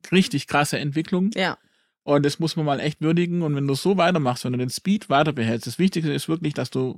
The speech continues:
Speaker 1: weitermachst und, und, äh,
Speaker 2: Ich will
Speaker 1: nicht
Speaker 2: immer,
Speaker 1: aufgibst.
Speaker 2: ja, und ich will einfach immer mehr krassere Menschen. Ich möchte es nicht mehr selbst immer alles in die Hand nehmen, was ich
Speaker 1: Mhm.
Speaker 2: jetzt bei dem ersten Videodreh auch viel alleine gemacht hab. Äh, möchte ich dann wirklich Leute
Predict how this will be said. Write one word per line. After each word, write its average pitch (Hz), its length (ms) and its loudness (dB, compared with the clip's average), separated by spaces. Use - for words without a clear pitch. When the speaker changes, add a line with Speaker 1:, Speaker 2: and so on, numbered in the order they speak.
Speaker 1:
weitermachst 165 760 0
und, 139 320 2
und, 135 300 -4
äh, - 260 -2
Speaker 2:
Ich 123 120 -2
will 262 100 4
Speaker 1:
nicht 311 120 6
Speaker 2:
immer, 311 140 6
Speaker 1:
aufgibst. 240 280 2
Speaker 2:
ja, 269 220 8
und 254 160 4
ich - 160 -2
will 269 140 0
einfach 247 400 0
immer 240 160 2
mehr 220 180 2
krassere 214 400 -2
Menschen. 208 320 0
Ich 208 80 0
möchte 233 220 0
es 214 100 -4
nicht 226 240 -4
mehr 208 240 0
selbst 233 480 4
immer 226 200 2
alles 202 220 -2
in 220 40 0
die 196 140 0
Hand 277 220 2
nehmen, 311 260 2
was 226 140 -2
ich 135 100 0
Speaker 1:
Mhm. 135 60 2
Speaker 2:
jetzt 139 180 -6
bei 196 100 0
dem 202 300 2
ersten 180 320 -2
Videodreh 190 380 -2
auch - 120 -4
viel 196 300 -4
alleine 185 340 0
gemacht 247 380 -2
hab. 269 200 -4
Äh, 202 300 2
möchte 214 360 0
ich - 120 -8
dann 208 240 0
wirklich 190 520 -6
Leute 180 540 0